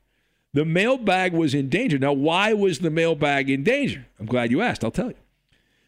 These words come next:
Uh, now, I post every Wednesday on the show Facebook page a plea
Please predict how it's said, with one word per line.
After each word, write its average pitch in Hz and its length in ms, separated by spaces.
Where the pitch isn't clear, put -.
Uh, 110 280
now, 151 140
I 220 120
post 190 540
every 180 300
Wednesday 147 720
on 120 180
the 117 60
show 151 260
Facebook 131 540
page 80 500
a 98 640
plea 117 640